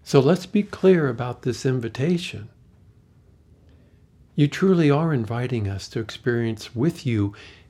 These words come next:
being human. And much to our surprise, you have answered with a resounding yes.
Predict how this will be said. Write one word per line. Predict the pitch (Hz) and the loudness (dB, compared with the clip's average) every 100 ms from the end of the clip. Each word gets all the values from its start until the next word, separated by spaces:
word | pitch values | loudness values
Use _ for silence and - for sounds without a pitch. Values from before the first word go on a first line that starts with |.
| _ 117 | _ -4
being | 110 131 160 165 | 2 4 4 2
human. | 117 120 139 175 240 220 - _ _ _ _ _ _ - _ _ - _ _ _ _ _ _ _ _ _ - | 2 4 4 2 -2 -6 -14 _ _ _ _ _ _ -20 _ _ -20 _ _ _ _ _ _ _ _ _ -4
And | 123 120 | -2 2
much | 180 - - | 0 -2 -4
to | 190 | -2
our | 160 147 | 0 -2
surprise, | 135 - - - 165 180 131 107 113 - - _ _ _ _ _ _ - _ _ - _ _ | -4 -8 -12 -8 -4 -4 -4 -8 -12 -18 -20 _ _ _ _ _ _ -20 _ _ -20 _ _
you | 156 156 | 4 4
have | 143 139 | 2 0
answered | 156 151 196 - 123 107 - - - _ | 0 0 0 -2 -6 -6 -10 -18 -20 _
with | 143 143 | 2 4
a | 127 | 2
resounding | 127 120 135 160 180 139 135 127 - - _ | 0 0 0 2 0 2 0 0 -6 -20 _
yes. | 127 120 143 208 185 - - - - | -6 4 4 4 0 -6 -10 -10 -12